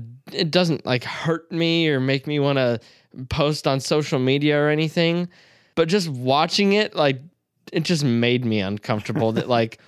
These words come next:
Speaker 2: All right, well, well, let's pause real quick for, for those of you who have no idea what we're talking about. So they go to a bar, and it's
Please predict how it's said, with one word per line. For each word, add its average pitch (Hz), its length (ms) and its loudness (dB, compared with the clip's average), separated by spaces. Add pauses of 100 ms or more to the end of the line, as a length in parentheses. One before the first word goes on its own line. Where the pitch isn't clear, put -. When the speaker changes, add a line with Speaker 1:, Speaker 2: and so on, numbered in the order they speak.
(380)
Speaker 2:
All 233 80 0
right, 214 100 0
well, 226 180 0
well, 233 120 0
let's 247 220 0
pause 170 320 0
real 127 120 4
quick 120 360 0
for, 131 260 0
for 147 140 0
those 147 240 0
of 139 80 -4
you 131 140 4
who 127 40 4
have 120 160 2
no 127 140 2
idea 117 180 2
what 104 80 -4
we're 110 140 0
talking 107 260 0
about. 95 320 -2
So 135 260 0
they 143 280 0
go 175 240 2
to 156 280 -2
a 131 160 0
bar, 104 520 2 (420)
and 180 180 2
it's - 360 -2